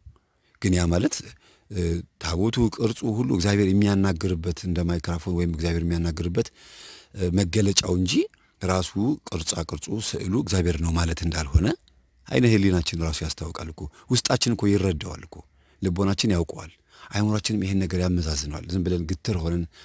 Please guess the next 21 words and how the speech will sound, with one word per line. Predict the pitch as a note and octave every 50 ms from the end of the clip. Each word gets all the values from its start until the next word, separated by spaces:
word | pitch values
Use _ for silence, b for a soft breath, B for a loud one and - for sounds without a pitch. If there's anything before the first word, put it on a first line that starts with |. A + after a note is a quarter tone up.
| B B B B B B B
እንደው | B - G#2 - E2
አንዳንድ | E2+ D#2+ E2 D#2+ E2
ጊዜ | D#2+ D#2 F2+ E2+ E2 B B B B B B -
የመናፍቅ | F#2+ F2+ F#2 F#2 F2+ E2 E2+ -
አስተሳሰብ | F#2 E2 - - - E2+ - - E2 E2
ኖሮብን | E2 E2+ D#2+ E2+ D#2 D#2 E2 D#2
ካልሆነ | - F2 E2 F2 E2
በስተቀር | E2 D#2 - - - - C#4+ D#4+ b b b b b b b b b b b b b b b b -
ስንሰግድ | - - C3+ C#3 C3+ - D3 C3+ B2+ D3+ E3 - - - _ _ _ _ _ _ _ _ _
ያ | - - A2 A2+ A2 G#2 G2 F#2+
የጠቀለልነው | F#2+ G2 - A2+ - A2 G#2 G2+ G#2 G2+ G#2+ A2 G#2
ስዕል | - - F#2+ G#2 G2+ G2 F#2+ - _ _ _ _ _ _ _ _ _ _
ወይም | G2+ G#2 G2+ G#2 G2+ F2+ F#2+ - -
የዘረጋነው | G2+ G2 F#2 F2 F#2 G2 F#2+ F2 E2 G#2 G2 G2+ G2+ F#2
ስዕል | - - A2 G2 F#2+ - - - _ _ _ _ _ _ _ _ _
ጨርቅ | - - G#2+ G2+ - -
ወይንም | - F#2+ F2+ F2 F#2+ F#2
ባነር | E2 E2+ F2 F2 F2+ F2 E2+
አቡጀዲ | E2+ E2 E2+ D#2+ F2+ F2+ D#2+ E2+
እንደሆነ | E2+ E2+ D#2+ D#2+ E2 F2 F#2+
እናውቃለን። | A2 A#2 A#2+ G#2 - - - - - -